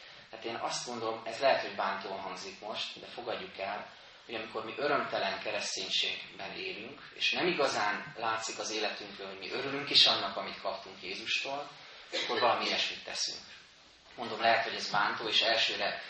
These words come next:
sértőnek hangzik, de fogadjuk el, hogy amikor nem va-, nem vagyunk igazán, ö, átütő erejűek az evangélium hirdetésében, nem csak szóban, hanem cselekedetekben, akkor valami ilyesmit teszünk, egy nagyon rossz reklámot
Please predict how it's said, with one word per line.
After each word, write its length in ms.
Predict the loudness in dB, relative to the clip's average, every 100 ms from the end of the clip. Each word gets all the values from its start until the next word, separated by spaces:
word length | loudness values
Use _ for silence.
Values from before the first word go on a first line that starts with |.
| 6
sértőnek 640 | 8 10 8 4 0 -2
hangzik, 300 | -2 -4 -2
de 60 | 0
fogadjuk 560 | 2 2 2 0 0
el, 300 | 6 6 6 0 -12 -18 -20 -20 -16
hogy 120 | -6 -4
amikor 300 | -2 2 4 4 2
nem 180 | 2 4
va-, 160 | 2
nem 200 | 2 0
vagyunk 320 | 2 0 0
igazán, 600 | 0 2 4 6 6 4
ö, 220 | 0 0 -2 -2 6
átütő 560 | 8 8 6 0 0
erejűek 460 | 2 2 0 -2 -2
az 120 | -4
evangélium 540 | -2 -2 -4 -4 -6
hirdetésében, 960 | -6 -6 -2 -2 0 2 4 4 0 -4
nem 140 | -6 -6
csak 160 | -2
szóban, 420 | 0 0 -2 -4
hanem 240 | -4 -8 -4
cselekedetekben, 1000 | -2 -2 -2 -2 -4 -4 -6 -6 -8 -10 -14 -14
akkor 160 | -12 -4
valami 320 | -2 -2 -2
ilyesmit 420 | 0 0 -2 -4
teszünk, 460 | -4 -2 -4 -6 -12
egy 140 | -10
nagyon 280 | -6 -4 -4
rossz 300 | -4 -2 -2
reklámot 540 | -2 -2 -2 -4 -6